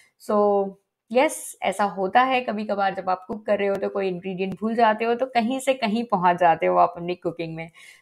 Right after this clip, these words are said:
So आज हमने दाल बाटी नहीं बनाई, हमने सिंपल रोटियां ही बनाई जो हमने दाल के साथ खाई। फिर हमने रात में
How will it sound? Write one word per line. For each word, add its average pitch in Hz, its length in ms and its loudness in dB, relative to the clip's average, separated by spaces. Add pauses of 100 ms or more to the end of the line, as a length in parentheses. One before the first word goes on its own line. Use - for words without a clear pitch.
So 214 100 2
आज 180 300 6
हमने 180 260 -6
दाल 170 220 2
बाटी 170 280 -2
नहीं 170 260 -4
बनाई, 196 280 -4
हमने 208 260 -4
सिंपल 202 400 -6
रोटियां 185 400 0
ही 214 80 -2
बनाई 202 300 -8
जो 226 160 -4
हमने 180 240 -6
दाल 156 240 4
के 170 140 -4
साथ 165 200 2
खाई। 160 320 -8
फिर 190 160 -2
हमने 175 440 -2 (180)
रात 165 320 6
में 180 180 4